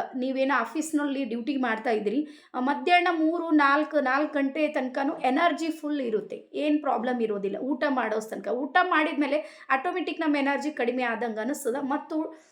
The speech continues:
ನ-, ಆ ಸಮಯವನ್ನ ಸಂಪೂರ್ಣ ಮಾಡ್ಬೇಕು. ಐದು ಗಂಟೆ ತನಕ ನನ್ ಕೆಲ್ಸ ಇದೆ, ನಾನ್ ಮಾಡ್ಬೇಕು, ಏನೋ ಮಾಡ್ತಾ ಇದ್ದೀನಿ.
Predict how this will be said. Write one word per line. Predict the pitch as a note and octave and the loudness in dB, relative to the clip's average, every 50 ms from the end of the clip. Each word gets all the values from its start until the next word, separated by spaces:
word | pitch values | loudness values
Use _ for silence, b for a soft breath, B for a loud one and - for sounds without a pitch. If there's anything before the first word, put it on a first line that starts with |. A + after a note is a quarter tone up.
| B _ | B _
ನ-, | C#4 C4 B3 - - | -4 -4 -4 -2 0
ಆ | C4+ C#4 D4+ D4+ | 2 4 4 4
ಸಮಯವನ್ನ | D4+ D4+ D4 C#4 D#4 E4 E4+ E4 D4+ D#4 D4+ D#4 | 2 2 2 2 4 4 4 4 6 6 6 4
ಸಂಪೂರ್ಣ | E4 D#4+ - C#4+ C4+ C4+ - D4 C#4 C4+ C4+ | 4 2 0 0 0 0 -2 -4 -2 0 0
ಮಾಡ್ಬೇಕು. | B3 A#3+ A3 G#3 G#3+ G#3 G3+ C4+ C4+ | 0 0 0 0 0 -2 0 0 0
ಐದು | C#4 C#4 C4+ | 0 0 0
ಗಂಟೆ | C4+ B3+ A#3+ A#3 C4 B3 | 0 0 0 2 0 0
ತನಕ | B3 B3 A#3 A3+ B3 | 0 -2 -4 -2 -2
ನನ್ | A3 G#3+ G#3 G3+ | -2 -2 -4 -4
ಕೆಲ್ಸ | G3 A3+ G3+ G3 - - | -4 -4 -4 -4 -2 -2
ಇದೆ, | A3+ F3+ G3 A3+ | -2 0 0 0
ನಾನ್ | C4 C#4+ C#4 A#3+ A3+ | 0 0 0 0 -2
ಮಾಡ್ಬೇಕು, | A3 A3 A3 A3+ A3 G3+ G3 G3 D4+ D#4 | -2 -4 -4 -4 -4 -4 -4 -4 -2 -2
ಏನೋ | C#4 A#3 A#3 B3+ C4+ A#3+ | 2 2 2 0 0 -2
ಮಾಡ್ತಾ | G3+ F#3 G3 G#3 - - F#3 | -4 -4 -6 -6 -6 -8 -10
ಇದ್ದೀನಿ. | - - - - - - | -10 -10 -12 -14 -16 -18